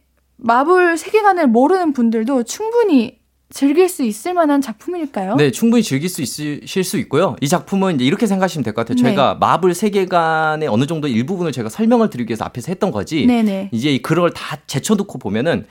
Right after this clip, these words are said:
Speaker 2: 한마디로 하자면 이 로키라는 신이 어떤 특별한 스페이스 스톤으로 인해서 시간을 역행하는 행동을 한
Speaker 1: 음,
Speaker 2: 거잖아요.
Speaker 1: 네.
Speaker 2: 그러니까 우리의 시간이라는 거는 하나의 방향으로 흘리고, 흘러가고 있는데
Speaker 1: 네.
Speaker 2: 스페이스 스톤이라는 어떤 특별한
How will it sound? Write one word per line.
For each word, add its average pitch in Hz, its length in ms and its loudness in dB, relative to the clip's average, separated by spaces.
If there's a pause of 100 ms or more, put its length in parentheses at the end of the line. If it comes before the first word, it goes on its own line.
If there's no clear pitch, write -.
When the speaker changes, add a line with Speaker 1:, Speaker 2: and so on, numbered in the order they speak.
(160)
Speaker 2:
한마디로 226 400 2
하자면 135 300 -2
이 120 100 -2
로키라는 170 560 -2
신이 165 560 -2 (280)
어떤 131 220 -6
특별한 233 320 2
스페이스 220 380 -4
스톤으로 190 360 -4
인해서 131 520 -2 (340)
시간을 262 460 2
역행하는 135 880 0 (240)
행동을 226 360 4
한 226 60 4
Speaker 1:
음, 226 40 4
Speaker 2:
거잖아요. 226 420 2
Speaker 1:
네. 202 320 -4
Speaker 2:
그러니까 147 80 0 (100)
우리의 214 200 4
시간이라는 190 640 0
거는 147 380 -4
하나의 262 320 0
방향으로 127 340 -2
흘리고, 202 360 -2
흘러가고 202 380 2
있는데 202 320 2
Speaker 1:
네. 214 300 2
Speaker 2:
스페이스 254 480 -2
스톤이라는 190 580 0
어떤 135 180 -4
특별한 220 480 0